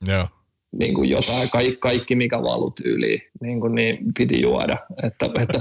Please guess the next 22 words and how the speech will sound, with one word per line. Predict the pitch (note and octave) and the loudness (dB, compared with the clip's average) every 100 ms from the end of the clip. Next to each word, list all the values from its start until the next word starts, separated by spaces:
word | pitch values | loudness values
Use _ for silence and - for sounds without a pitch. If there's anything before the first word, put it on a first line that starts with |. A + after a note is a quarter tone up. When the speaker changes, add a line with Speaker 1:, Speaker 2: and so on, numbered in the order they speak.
| - | 0
Speaker 2:
pääsi | D#3 A#2 C3 | 2 2 2
Speaker 1:
<laughs> | |
Speaker 2:
niinku | C#3+ C3 C#3 - - - - - - _ - | 4 4 2 0 -4 -8 -10 -14 -14 _ -6
pakoon, | C#3 B2+ C3 A#2+ B2+ - - _ _ _ _ _ _ | -4 -2 -2 -2 -4 -10 -20 _ _ _ _ _ _
pakoon | B2+ B2+ B2+ B2 A#2+ | -8 -6 -4 -4 -4
niitä | A#2+ A#2+ A#2+ | -6 -6 -6
tota, | A2+ - - - - - - _ _ - | -6 -8 -8 -4 -4 -6 -12 _ _ -6
pasan | A#2+ A#2 A#2 A2+ | -4 -2 -2 0
seiniä | A#2 A2+ A2+ A#2 A1+ | 0 2 0 -2 -4
ja, | E2 - - - | -4 -6 -8 -4
ja | A#2 | 0
niitä. | - - - - - - | 2 4 2 0 -4 -2
Ja | C3+ | 2
sit | D#3+ - | 2 4
niitä | A2+ - | 4 4
kärrättiin, | C3+ C#3 C3+ C3 - B2+ B2+ - - - - _ _ | 2 2 0 -2 0 2 2 0 -8 -18 -20 _ _
päästiin | A#2+ B2 C3 B2+ B2 | -4 -4 -2 -2 0
pois, | B2 A#2+ A2+ | 2 2 0
niin | B2 A#2 | -2 0
kärrättiin | A#2 B2 A#2+ - A#2 | 0 0 -4 -2 2
niitä | A#2+ B2 - | 2 0 0
pulloja, | B2+ B2 B2 A#2 A#2 | 2 2 2 0 -2